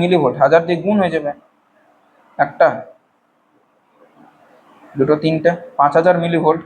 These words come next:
সেটা তো আরোই ম্যাচ করছে না। পাঁচ হাজার মিলিভোল্ট, ওয়েবারই দেওয়া আছে, ওয়েবার তো এসআই পদ্ধতিতে একক,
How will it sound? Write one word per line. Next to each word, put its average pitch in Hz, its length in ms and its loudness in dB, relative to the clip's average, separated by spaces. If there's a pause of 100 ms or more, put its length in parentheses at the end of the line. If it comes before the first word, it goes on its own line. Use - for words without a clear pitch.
সেটা 139 220 -4
তো 156 100 6
আরোই 180 200 -2
ম্যাচ 170 180 -4
করছে 170 280 -8
না। 151 60 -16 (1300)
পাঁচ 143 200 2
হাজার 160 240 4
মিলিভোল্ট, 156 440 2
ওয়েবারই 170 420 4
দেওয়া 170 220 6
আছে, 151 140 -8 (180)
ওয়েবার 147 300 0
তো - 120 -8
এসআই 175 260 2
পদ্ধতিতে 165 480 -2
একক, 151 200 -4